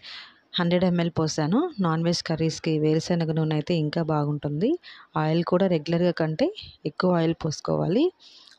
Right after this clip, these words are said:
ఆయిల్ బాగా హీట్ అయ్యాక కట్ చేసి పెట్టుకున్న ఆనియన్స్, పచ్చిమిర్చి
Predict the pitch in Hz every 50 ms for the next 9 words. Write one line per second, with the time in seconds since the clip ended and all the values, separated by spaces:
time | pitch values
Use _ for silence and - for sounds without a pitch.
0 | - 156 156 165 175 170 165 160 156 156 151 165 165 160 147 156 147 - 156 156
1 | 156 156 147 147 - - 262 339 392 - - - - - _ _ - 175 160 -
2 | - 180 170 - - 175 160 - 165 165 175 165 156 156 160 165 165 170 165 -
3 | 220 214 - 175 156 - - - 165 165 160 - -